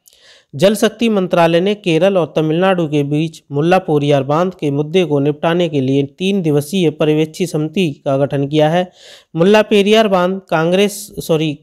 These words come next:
केरल के इडुक्की जिले में मुल्लार और पेरियार नदियों के संगम पर स्थित है। यह जलाशय पेरियार टाइगर रिजर्व के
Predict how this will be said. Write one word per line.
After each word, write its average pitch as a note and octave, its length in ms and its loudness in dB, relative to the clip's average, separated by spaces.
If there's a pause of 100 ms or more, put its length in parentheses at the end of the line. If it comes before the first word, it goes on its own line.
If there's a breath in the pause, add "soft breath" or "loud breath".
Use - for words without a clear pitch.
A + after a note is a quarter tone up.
(140)
केरल G3 340 2
के F3 260 0
इडुक्की G3 560 -2
जिले D#3 280 0
में D3 320 -2 (140)
मुल्लार E3 540 0 (300)
और D3 120 -2
पेरियार F3+ 440 0
नदियों C#3+ 360 0
के C#3+ 120 -4
संगम E3 380 -2
पर C#3+ 400 -4
स्थित D3 340 -8
है। F3+ 280 0 (480 soft breath)
यह F#3+ 140 4
जलाशय F#3 580 2 (120)
पेरियार F3+ 360 0
टाइगर D3 380 0
रिजर्व D#3 320 2
के C#3+ 340 -4